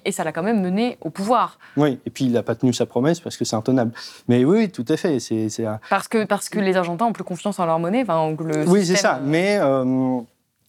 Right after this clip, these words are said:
Speaker 2: mais en même temps, voilà, c'est aussi, du coup, euh, une idéologie, euh, euh, libertarienne, euh, très anti-État, où, euh, du coup, euh, le, le pouvoir politique veut se priver lui-même de l'outil monétaire en abandonnant sa, sa propre, euh, banque centrale.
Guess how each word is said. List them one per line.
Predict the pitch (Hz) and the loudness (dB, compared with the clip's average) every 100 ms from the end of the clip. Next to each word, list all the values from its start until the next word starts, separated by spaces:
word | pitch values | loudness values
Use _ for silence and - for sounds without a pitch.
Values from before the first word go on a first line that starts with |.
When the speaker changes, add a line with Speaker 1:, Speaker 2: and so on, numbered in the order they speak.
| _ - | _ 0
Speaker 2:
mais | 139 | 2
en | 147 | 4
même | 139 135 | 2 0
temps, | - 175 | 0 2
voilà, | 156 156 117 | 2 2 0
c'est | - | -4
aussi, | 123 - 160 | -6 -4 -6
du | 143 117 | -6 -6
coup, | 175 165 | 0 2
euh, | 113 - - - | 2 -2 -8 0
une | 135 | 4
idéologie, | 131 127 131 120 143 151 | 4 2 2 0 2 2
euh, | 117 - - _ - | 0 -2 -14 _ -2
euh, | 120 | 0
libertarienne, | 120 127 143 - 113 123 156 175 151 | 2 2 0 0 0 2 2 4 2
euh, | 120 117 | 0 -2
très | - 131 | -4 -4
anti-État, | 123 - 127 113 156 190 151 | -2 -2 -2 2 2 2 2
où, | 156 139 | 0 -2
euh, | |
du | 113 110 | -2 -6
coup, | - 175 | -2 0
euh, | 123 | 2
le, | 117 113 | 0 -2
le | 117 | -4
pouvoir | - 131 | -2 -4
politique | - 113 180 | -2 -4 -2
veut | 139 | 0
se | 113 | 0
priver | 123 - 135 | 0 0 2
lui-même | 156 123 123 151 117 | 2 2 0 0 -2
de | 117 | 0
l'outil | 120 120 135 | 0 0 0
monétaire | 117 113 123 156 | 2 2 0 0
en | 120 | 0
abandonnant | 113 120 117 127 | -2 0 2 0
sa, | 131 113 117 | 0 -2 -2
sa | 123 117 | -2 -4
propre, | - 117 - | -2 -4 -2
euh, | 113 120 | -2 0
banque | 117 110 | 0 -2
centrale. | - 113 - 151 131 | -2 -2 0 -2 -2